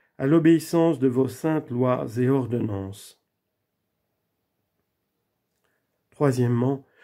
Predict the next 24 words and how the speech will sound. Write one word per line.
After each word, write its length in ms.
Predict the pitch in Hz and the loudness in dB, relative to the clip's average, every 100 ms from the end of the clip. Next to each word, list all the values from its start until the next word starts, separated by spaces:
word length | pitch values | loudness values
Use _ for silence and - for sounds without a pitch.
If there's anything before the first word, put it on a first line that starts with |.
| - - - | -20 -12 4
ô 140 | 185 | 6
Vierge 500 | 160 170 196 160 165 | 6 6 4 4 0
sainte, 580 | 165 - - 180 165 131 | 0 -4 -2 2 2 0
ma 160 | 143 151 | 0 0
chère 360 | - 170 139 | 0 0 0
dame, 340 | 135 160 156 139 | 2 4 4 2
je 160 | 127 | 2
vous 180 | 151 156 | -2 -2
choisis 460 | 147 - 165 156 185 | -6 0 0 0 -4
pour 240 | 156 135 | -2 0
ma 160 | 131 131 | 2 2
guide, 640 | 120 139 160 135 113 110 _ _ - _ | 0 -2 -2 -2 -4 -8 _ _ -20 _
je 140 | 127 160 | 0 4
me 160 | 165 | 4
rends 200 | 151 185 | 4 2
sous 220 | 180 160 | 2 0
votre 260 | 147 156 160 | 0 0 0
enseigne, 680 | 170 165 - 147 135 120 110 - _ _ - | -2 -2 0 2 2 0 -4 -14 _ _ -10
je 140 | 113 | -4
vous 260 | 151 165 147 | 0 2 4
offre 240 | 190 190 | 2 2
un 80 | 160 | 0
particulier 840 | - 170 - 165 160 139 139 143 139 | 0 -2 -4 -6 -2 0 2 2 2
respect 640 | 151 160 - 151 151 156 | -2 -4 -6 -4 -4 -4